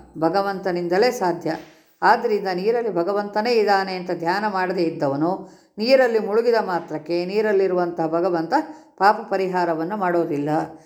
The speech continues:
ಯಾರು ಜ್ಞಾನ ಅನುಸಂಧಾನ ಸಹಿತವಾಗಿ ಸಕಲ ಪಾಪ ಪರಿಹಾರತ್ವಕ್ಕ ಗುಣ ಅನ್ನೋದು ಭಗವಂತನಲ್ಲೇ ಸ್ವತಂತ್ರತ್ವೇನ ಇದೆ ಅಂತ ಉಪಾಸನೆಯನ್ನು ಮಾಡ್ತಾರೋ, ಹರಿಧ್ಯಾನಪೂರ್ವಕವಾಗಿ ನೀರಲ್ಲಿ ಮುಳುಗಿ ದೇಹದಂಡನೆ ಮಾಡಿದ್ರೆ ಮಾತ್ರ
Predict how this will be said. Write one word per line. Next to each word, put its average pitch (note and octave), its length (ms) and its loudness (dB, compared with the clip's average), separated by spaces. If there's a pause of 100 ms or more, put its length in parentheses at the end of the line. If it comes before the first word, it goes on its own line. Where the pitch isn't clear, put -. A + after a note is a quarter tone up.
(300)
ಯಾರು G#3 320 4 (120)
ಜ್ಞಾನ G3+ 340 -2 (120)
ಅನುಸಂಧಾನ G#3 720 0
ಸಹಿತವಾಗಿ F#3+ 1040 0 (260)
ಸಕಲ A#3+ 360 4
ಪಾಪ G#3 360 2
ಪರಿಹಾರತ್ವಕ್ಕ G3 920 0
ಗುಣ F#3 320 0 (100)
ಅನ್ನೋದು F#3+ 280 -2
ಭಗವಂತನಲ್ಲೇ F#3+ 1080 0 (220)
ಸ್ವತಂತ್ರತ್ವೇನ A3+ 840 2
ಇದೆ G3+ 320 2
ಅಂತ A3+ 140 -2
ಉಪಾಸನೆಯನ್ನು F#3 680 0
ಮಾಡ್ತಾರೋ, D#3 720 0 (260)
ಹರಿಧ್ಯಾನಪೂರ್ವಕವಾಗಿ G#3 1200 2
ನೀರಲ್ಲಿ F#3 380 0
ಮುಳುಗಿ F3 380 2 (440)
ದೇಹದಂಡನೆ F3+ 680 2
ಮಾಡಿದ್ರೆ F#3 640 2
ಮಾತ್ರ A3+ 520 0